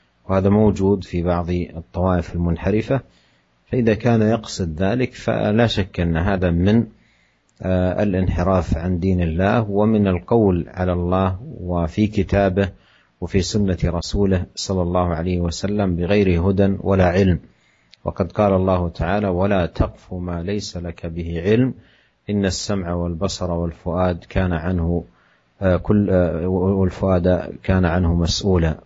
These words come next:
وقال الله تعالى: "ولا تقدموا بين يدي الله ورسوله". لا شك أن هذا من، آه، أخطر ال-، المسالك التي، آه،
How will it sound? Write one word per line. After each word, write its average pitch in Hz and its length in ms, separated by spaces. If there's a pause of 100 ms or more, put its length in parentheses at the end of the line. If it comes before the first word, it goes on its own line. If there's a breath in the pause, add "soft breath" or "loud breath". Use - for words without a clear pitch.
(140)
وقال 92 280
الله 87 340
تعالى: 98 600
"ولا 87 240
تقدموا 85 840
بين 92 280
يدي 107 420
الله 92 280
ورسوله". 78 520 (600 soft breath)
لا 101 120
شك - 320
أن 85 160
هذا 110 360
من، 110 360 (640 soft breath)
آه، 90 360
أخطر 90 360
ال-، 90 580 (360)
المسالك 98 800
التي، 92 720 (100)
آه، 80 520